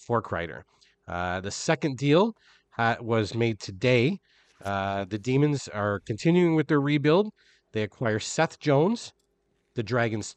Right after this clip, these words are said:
third round entry draft pick in twenty-six, twenty-seven, and they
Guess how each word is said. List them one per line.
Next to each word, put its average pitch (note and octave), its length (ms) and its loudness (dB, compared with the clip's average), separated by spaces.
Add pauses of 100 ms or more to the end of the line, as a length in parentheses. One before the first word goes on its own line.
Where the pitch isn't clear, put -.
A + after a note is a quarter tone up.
third F3+ 240 2
round E3 320 2
entry C#3 300 -4
draft A#2+ 380 -2
pick B2 280 -6
in G#2 160 -10
twenty-six, A2+ 580 -8
twenty-seven, C3 760 -6 (560)
and A2+ 160 -2
they B2 100 0